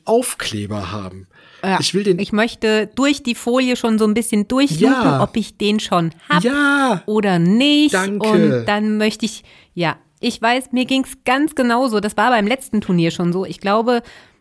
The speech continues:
Speaker 2: vor vier Jahren sogar.
Speaker 1: Echt?
Speaker 2: Also ich glaube, bei der letzten W M war das so. Und da habe ich ja hingeschrieben. Ich habe denen eine Mail geschrieben.
Speaker 1: Mhm.
Speaker 2: Ich habe gesagt, wollt ihr mich verarschen? Also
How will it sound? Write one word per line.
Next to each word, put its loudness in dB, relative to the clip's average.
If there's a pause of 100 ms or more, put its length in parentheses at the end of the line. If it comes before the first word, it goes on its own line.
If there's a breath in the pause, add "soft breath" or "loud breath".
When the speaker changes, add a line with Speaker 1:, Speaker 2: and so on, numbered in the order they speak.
(140)
Speaker 2:
vor -2
vier -2
Jahren -2
sogar. -2
Speaker 1:
Echt? -8 (300)
Speaker 2:
Also -4
ich -4
glaube, -2
bei 2
der 0
letzten -2
W 0
M 0
war 0
das -4
so. -2 (340 loud breath)
Und -2
da 0
habe -2
ich -8
ja 0
hingeschrieben. -4 (320)
Ich -8
habe -4
denen 2
eine 2
Mail 2
geschrieben. 2
Speaker 1:
Mhm. -2 (260 soft breath)
Speaker 2:
Ich -6
habe -2
gesagt, -2
wollt 0
ihr 2
mich 0
verarschen? -4 (800)
Also 2